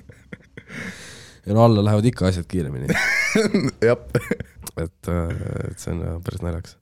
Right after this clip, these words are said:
Speaker 1: Äh, <laughs> nägin mingit videot just, et kuidas, äh, Ronaldo mingi endas pressi, äh, pressi selles
Speaker 2: Mhm.
Speaker 1: mingi asjas, mingi post-game asjas. Äh, tal olid nagu Coca-Cola pudelid enda ees. Ja siis ta lihtsalt nagu võttis ja tõstis nad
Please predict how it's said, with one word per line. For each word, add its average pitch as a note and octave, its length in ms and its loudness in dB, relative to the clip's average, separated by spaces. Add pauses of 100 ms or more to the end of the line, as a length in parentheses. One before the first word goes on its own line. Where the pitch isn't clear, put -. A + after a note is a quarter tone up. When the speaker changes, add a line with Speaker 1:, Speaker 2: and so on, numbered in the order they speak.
(1040)
Speaker 1:
Äh, G2 200 4 (220)
<laughs> D#3+ 280 8
nägin A#2 180 8
mingit G#2+ 240 4
videot G#2 380 6
just, - 180 2
et D#2 100 -6
kuidas, E2 300 0
äh, D2+ 380 0 (1500)
Ronaldo G#2 580 8 (240)
mingi F#2 240 -4
endas E2+ 180 -4
pressi, E2+ 680 -2
äh, C2 420 -4
pressi G#2 380 -4
selles E2+ 240 -8
Speaker 2:
Mhm. G#2+ 180 2
Speaker 1:
mingi G#2+ 140 4
asjas, F#2+ 280 -2
mingi F2+ 180 -8
post-game F#2 520 -2
asjas. F2 240 -8 (680)
Äh, C2 380 -2 (180)
tal G#2 100 -2
olid G2+ 140 2
nagu G2 180 2
Coca-Cola G2+ 640 4
pudelid F2+ 420 4
enda D#2+ 280 -2
ees. G#2 180 -4 (540)
Ja G2+ 100 4
siis G#2 60 4
ta G2+ 120 0
lihtsalt G#2 160 0
nagu G2+ 160 2
võttis A#2+ 440 0
ja - 120 -10
tõstis A2+ 320 0
nad G2 140 -2